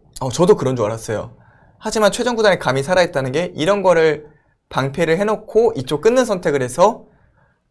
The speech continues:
또 버티기 시작했어요. 이 한 점을 잡았을 때 움직이는 뒷맛을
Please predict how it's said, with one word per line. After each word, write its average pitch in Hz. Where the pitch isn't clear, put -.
또 277
버티기 160
시작했어요. 104
이 165
한 208
점을 214
잡았을 143
때 180
움직이는 175
뒷맛을 135